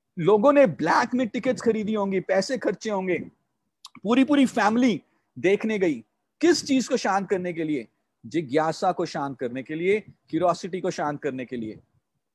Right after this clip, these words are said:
In fact, अभी जो नासा ने अपनी जो spaceship भेजी है Mars, मंगल ग्रह पे, नो, research करने के लिए,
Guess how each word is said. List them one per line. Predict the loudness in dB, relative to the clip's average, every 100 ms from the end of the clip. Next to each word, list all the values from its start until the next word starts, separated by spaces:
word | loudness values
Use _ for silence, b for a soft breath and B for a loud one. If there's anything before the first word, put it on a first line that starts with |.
| _ _ _ _ _ _ _ _ _ _ _ _ _ -6
In | -6
fact, | 0 4 4 2 _ _ _ _ _ _ _ _ _ _ _ _ _ _ _ -2 2
अभी | 4 4 4
जो | 4 4 4
नासा | 0 0 0 0 2 2 2
ने | -2 -4 -8 _ _ _ _ _ _ _ _
अपनी | -2 0 0 2
जो | 0
spaceship | -2 -8 -2 0 0 -2 -8 -4 -6 -6 0
भेजी | 0 0 0
है | 2 0
Mars, | -2 0 4 4 2 -4 -10 -16 -16 -6
मंगल | -2 0 2 4
ग्रह | 6 4 4
पे, | 0 -6 _ _ _ _ _ _ _ _ 2
नो, | 4
research | 4 4 6 6 4
करने | 2 4 4
के | 4
लिए, | 2 -2